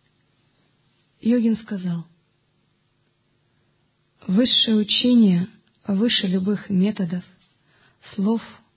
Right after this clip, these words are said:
и ограничений ума. Прямо увидеть живое сердце Дхармы,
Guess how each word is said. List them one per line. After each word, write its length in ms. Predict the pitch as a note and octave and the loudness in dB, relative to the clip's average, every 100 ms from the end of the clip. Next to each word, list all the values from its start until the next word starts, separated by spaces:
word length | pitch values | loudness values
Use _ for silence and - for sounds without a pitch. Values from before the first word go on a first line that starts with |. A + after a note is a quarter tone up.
| _ _ _ | _ _ _
и 100 | - | -4
ограничений 840 | F#3+ G#3 G3+ G#3 - A#3+ A3+ A3+ - | -2 0 2 2 0 2 2 0 0
ума. 380 | G#3 F#3+ E3+ F3+ _ _ _ _ _ _ _ _ _ _ _ _ _ _ _ _ _ _ _ | 0 2 0 -6 _ _ _ _ _ _ _ _ _ _ _ _ _ _ _ _ _ _ _
Прямо 360 | - A#3 C4 B3 | -4 -2 2 4
увидеть 500 | A3+ G#3 G#3+ G3+ - | 2 2 0 -2 -6
живое 460 | A3 F3+ G3+ A#3+ B3+ | -6 -2 -2 -2 -4
сердце 440 | - A#3 A3 - | -6 -8 -8 -6
Дхармы, 580 | G#3+ - G#3 F3+ E3+ E3+ | -10 -8 -6 -2 -2 -4